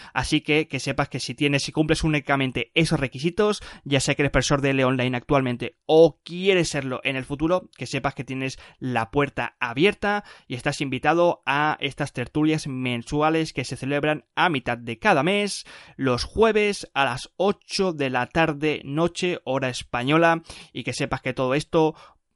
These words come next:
te lo notificamos o bien a través del grupo de Facebook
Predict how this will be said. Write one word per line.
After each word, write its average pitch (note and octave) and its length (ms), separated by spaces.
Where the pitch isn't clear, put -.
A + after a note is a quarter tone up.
te C3+ 100
lo C3+ 140
notificamos C#3+ 840
o C#3 140
bien A#2 340
a C3 160
través C3+ 300
del A#2 160
grupo B2+ 280
de A2+ 140
Facebook A3+ 600